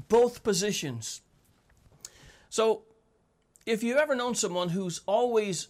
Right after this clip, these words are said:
broken, I use the term broken. What do I mean by broken? I mean that, you know, broken, you can think of it this, this way. You feel like you got your life together and you're in control and you got it all together, and you go before the Lord and you get in His presence,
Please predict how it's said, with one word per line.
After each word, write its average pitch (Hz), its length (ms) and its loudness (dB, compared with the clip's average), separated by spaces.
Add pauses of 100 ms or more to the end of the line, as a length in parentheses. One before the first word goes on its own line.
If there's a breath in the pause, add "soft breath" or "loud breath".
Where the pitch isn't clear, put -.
broken, 147 480 -2
I 185 60 -2
use 254 240 -2
the 320 80 -12
term 190 280 -4
broken. 135 440 -6 (100)
What 208 140 -2
do 214 80 2
I 196 120 2
mean 175 220 -2
by 143 120 -4
broken? 135 380 -4
I 165 60 -6
mean 202 240 -4
that, 175 180 0 (380 loud breath)
you 240 80 -8
know, 185 240 -2 (1160 loud breath)
broken, 202 760 -2
you 202 140 -8
can 240 120 -6
think 226 160 -4
of 190 80 -8
it 185 80 -4
this, 185 400 -4
this 175 240 -6
way. 147 120 -2
You 156 120 -6
feel 269 180 -2
like 240 180 -2
you 208 60 -8
got 180 220 -4
your 170 100 -6
life 151 280 -6
together 160 460 -4
and 147 160 -6
you're 202 120 -6
in 190 80 -6
control 165 560 -2
and 160 100 -6
you 151 80 -10
got 165 160 -2
it 160 80 -4
all 165 140 -2
together, 156 460 -6
and 156 160 -8
you 156 100 -10
go 196 240 -2
before 226 300 -4
the 180 100 -4
Lord 175 240 -2
and 156 80 -4
you 156 60 -6
get 196 160 -2
in 214 80 -4
His 170 120 -6
presence, 170 600 -4